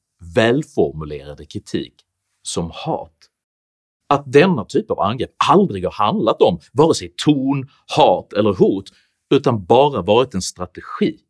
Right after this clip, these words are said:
för att slippa bemöta sina kritiker i sak. Av samma anledning utlokaliserar socialdemokratin ansvaret för sina opinionsmässiga motgångar till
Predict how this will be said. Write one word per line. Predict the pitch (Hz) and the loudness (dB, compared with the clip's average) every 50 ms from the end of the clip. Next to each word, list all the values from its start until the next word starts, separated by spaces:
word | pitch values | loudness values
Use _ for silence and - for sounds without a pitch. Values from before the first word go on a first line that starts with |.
| _ _ _ _ _ _ _ _ _ _ _ - | _ _ _ _ _ _ _ _ _ _ _ -6
för | 107 95 | -4 -4
att | 85 - - | -4 -4 -6
slippa | - - - - 113 131 170 - _ _ _ - - - 80 _ | -8 -8 -6 -4 -2 -2 -4 -4 _ _ _ -8 -8 -8 -8 _
bemöta | - 90 - 98 90 92 107 123 98 76 73 - _ _ - 65 | -14 -8 -4 -4 -2 0 0 0 0 0 -2 -12 _ _ -20 -18
sina | - - - 85 - 69 - | -14 -12 -12 -12 -12 -14 -18
kritiker | - - - 117 76 71 _ _ 73 71 - - 58 55 - _ _ _ _ _ _ _ _ - | -16 -12 -10 -10 -10 -10 _ _ -20 -20 -16 -16 -16 -16 -16 _ _ _ _ _ _ _ _ -16
i | 71 | -14
sak. | - - - - - - - _ _ _ _ - _ _ _ _ _ _ _ _ _ _ _ _ _ _ _ _ - | -12 -10 -8 -6 -6 -8 -8 _ _ _ _ -20 _ _ _ _ _ _ _ _ _ _ _ _ _ _ _ _ 0
Av | 156 151 | 0 2
samma | 151 - - 196 190 185 175 180 180 | 2 2 4 4 4 4 4 2 2
anledning | - 170 180 185 190 185 104 78 76 80 76 76 - - | 2 2 0 2 2 0 0 0 -2 -6 -14 -10 -6 -2
utlokaliserar | 127 135 170 - - - 131 - - - 85 80 82 - 85 82 82 87 90 | -2 -2 -2 -4 0 0 0 0 0 -2 -6 -6 -6 -8 -6 -4 -2 -2 -2
socialdemokratin | - - 101 - - 110 101 123 147 143 107 87 90 82 - 90 85 80 - | -4 -4 -6 -2 2 4 4 4 2 0 -2 -6 -10 -12 -14 -12 -12 -8 -4
ansvaret | - 107 113 139 170 - - - 151 160 160 147 - - - | -2 0 0 0 -2 -2 0 2 2 4 4 4 2 0 -2
för | - - 127 - - | 2 2 2 2 2
sina | - - 98 92 - - - | 0 -4 -4 -4 -4 -6 -6
opinionsmässiga | 110 - - - 110 107 98 95 110 127 139 139 - 139 95 82 - 87 82 85 | -8 -6 -4 -2 -2 0 0 -2 -2 -4 -4 -4 -4 -4 -4 -4 -4 -6 -6 -6
motgångar | 82 - - 107 156 - - - 156 165 165 120 90 | -4 -2 -2 -4 -4 -4 -2 2 4 4 4 2 0
till | - 135 113 | 0 -2 -2